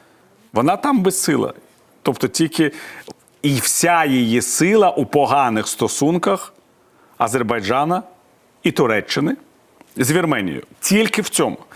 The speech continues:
Як тільки стосунки Туреччини і Азербайджану з Вірменією нормалізуються, от як тільки,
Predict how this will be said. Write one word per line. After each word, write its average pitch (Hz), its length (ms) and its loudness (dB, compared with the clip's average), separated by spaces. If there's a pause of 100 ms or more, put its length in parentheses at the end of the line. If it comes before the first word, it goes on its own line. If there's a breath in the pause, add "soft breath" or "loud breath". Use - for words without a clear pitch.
(260 loud breath)
Як 170 300 0
тільки 170 420 0
стосунки 139 600 0
Туреччини 123 580 0
і 110 40 0
Азербайджану 113 580 0
з 104 60 -2
Вірменією 110 480 0
нормалізуються, 135 760 0 (600)
от 165 180 0
як 170 240 0
тільки, - 500 -2